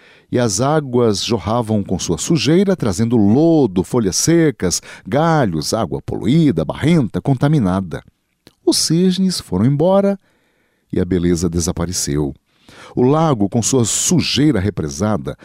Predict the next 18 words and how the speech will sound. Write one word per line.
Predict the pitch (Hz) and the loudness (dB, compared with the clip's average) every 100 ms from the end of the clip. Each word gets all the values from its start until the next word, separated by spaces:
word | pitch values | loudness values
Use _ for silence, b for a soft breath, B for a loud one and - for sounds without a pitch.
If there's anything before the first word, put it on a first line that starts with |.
| B B | B B
começou | - 156 113 - | -2 0 2 2
a | 143 | 2
emitir | 147 123 - | 2 0 0
um | 139 | -2
forte | - - - 147 156 - | -4 -10 -4 -2 -4 -8
cheiro | - - - 104 104 104 104 104 _ _ _ | -8 -6 -4 0 2 2 2 -2 _ _ _
e | 101 | -4
a | 95 | -2
água | 107 175 175 165 | 0 0 0 0
do | 110 | 0
lago, | 87 92 85 65 62 - _ _ - | 0 0 -4 -6 -12 -14 _ _ -8
que | - | -2
era | 123 131 | 2 2
utilizada | 139 - 185 139 80 127 151 | 0 -2 -2 -2 -2 -2 -2
pelos | 147 139 113 | 0 0 0
habitantes | 139 135 - 160 196 196 143 | -2 -4 -4 0 0 0 -4
do | 120 | -4
vilarejo, | 104 151 131 87 110 120 101 131 | -2 -2 0 2 2 2 0 -6